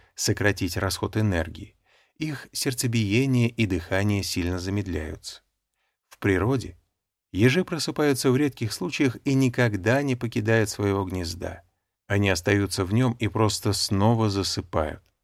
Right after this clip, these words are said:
Мои ёжики спали только по несколько дней подряд, потом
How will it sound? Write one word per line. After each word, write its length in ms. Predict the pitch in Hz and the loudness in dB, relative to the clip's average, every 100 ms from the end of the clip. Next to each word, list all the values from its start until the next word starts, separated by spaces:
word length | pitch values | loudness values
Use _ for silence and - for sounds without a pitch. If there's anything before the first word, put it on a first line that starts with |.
| _ _ _ _ | _ _ _ _
Мои 220 | 113 151 180 | 0 0 0
ёжики 400 | 175 156 147 147 | 0 -4 -4 -4
спали 380 | - 156 139 | -2 -2 0
только 340 | 131 143 127 127 | 2 0 2 -2
по 220 | - 123 | 0 2
несколько 580 | 117 127 143 - 123 139 | 4 2 0 -6 -4 -2
дней 260 | 110 117 | 2 2
подряд, 480 | 110 113 110 139 120 | 2 0 -2 -2 -4
потом 400 | - 95 110 87 | -4 0 0 -2